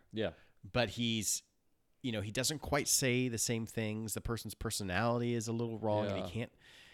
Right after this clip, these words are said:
Speaker 2: he just can't believe it. He can't put his finger on it, even though someone looks physically and is physically the person.
Speaker 1: Yeah.
Speaker 2: You know, uh, memory and personality goes a long way into just being who,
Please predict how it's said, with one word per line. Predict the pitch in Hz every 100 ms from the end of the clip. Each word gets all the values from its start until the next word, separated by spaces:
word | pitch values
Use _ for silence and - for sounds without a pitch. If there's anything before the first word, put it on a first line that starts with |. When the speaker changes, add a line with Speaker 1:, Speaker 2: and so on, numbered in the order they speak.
| -
Speaker 2:
he | -
just | 120 -
can't | - 131 110
believe | 107 104 127
it. |
He | 98
can't | 131 113
put | 123
his | 107
finger | - 143 151 107
on | 90
it, | 90
even | 101 98
though |
someone | - 95 90
looks | 90 - -
physically | 104 95 - 95 87
and | -
is | 107 95
physically | - 95 95 87 87
the | -
person. | 110 107 - 151 113
Speaker 1:
Yeah. | 101 87 - -
Speaker 2:
You | 113 107
know, | 92 98 - 113
uh, | 101 98 101 - -
memory | 117 113 123 120 120 117
and | 98 90
personality | 117 107 107 95 113 113 101
goes | 110 113
a |
long | 104 104 120
way | 101 120
into | 92 87 82 _ _ _ -
just | 101 - -
being | 98 98 92
who, | - 110 101